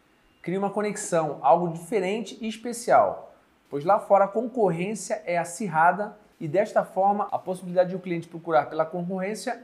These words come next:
é remota. Como criar então essa conexão com o seu cliente?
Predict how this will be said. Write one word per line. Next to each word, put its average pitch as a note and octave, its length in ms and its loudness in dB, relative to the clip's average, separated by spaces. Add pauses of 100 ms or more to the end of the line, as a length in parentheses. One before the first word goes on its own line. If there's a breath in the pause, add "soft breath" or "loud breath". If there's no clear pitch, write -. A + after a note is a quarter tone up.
(120)
é F#3+ 40 2
remota. F3 460 -2 (680 soft breath)
Como E4 300 0
criar A3 300 2
então G#3 420 -2
essa F#3+ 240 -4
conexão G#3 560 -4
com G3+ 120 -12
o - 20 -8
seu F#3+ 180 -4
cliente? B2+ 560 -10